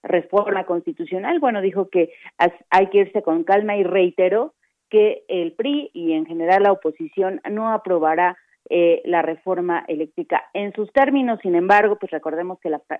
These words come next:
la fracción parlamentaria de Morena, eh, el coordinador de Morena, Ignacio Mier, adelantó la semana pasada que sí habrá cambios a este dictamen. No son cambios de fondo, sin embargo, bueno, habrá, habrá estos cambios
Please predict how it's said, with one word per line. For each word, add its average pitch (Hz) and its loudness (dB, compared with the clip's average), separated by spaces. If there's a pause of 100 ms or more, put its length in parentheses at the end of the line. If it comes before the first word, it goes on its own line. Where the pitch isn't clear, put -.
la 160 -2
fracción 170 -12
parlamentaria 170 -2
de 165 2
Morena, 180 -4 (280)
eh, 156 4
el 147 0
coordinador 156 2
de 208 0
Morena, 170 -2
Ignacio 165 -6
Mier, 160 0
adelantó 147 0
la 165 0
semana 160 -10
pasada 156 -6
que 156 -4
sí 208 6
habrá 160 4
cambios 156 2 (280)
a 143 2
este 151 2
dictamen. 226 0
No 240 0
son 240 -4
cambios 208 0
de 175 -6
fondo, 214 -2 (300)
sin 165 2
embargo, 185 4
bueno, 185 0 (240)
habrá, 175 2 (120)
habrá 175 -4
estos 180 -10
cambios 220 -4